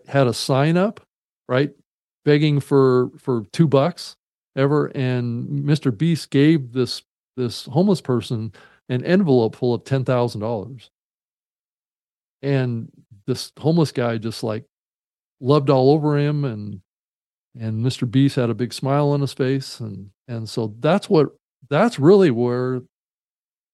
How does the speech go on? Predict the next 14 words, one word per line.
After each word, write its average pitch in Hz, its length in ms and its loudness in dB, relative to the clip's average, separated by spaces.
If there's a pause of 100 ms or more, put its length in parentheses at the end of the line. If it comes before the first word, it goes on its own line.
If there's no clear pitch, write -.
(300)
which 131 100 -8
is 147 80 2
really 180 180 6
fascinating 139 560 -2
if 107 120 -14
you 117 80 -6
think 120 160 -8
about 98 280 -10
it. 104 60 -14
It's, - 300 -18 (180)
it's 139 220 -12
getting 135 340 0
back 123 380 -2
to, 110 560 -4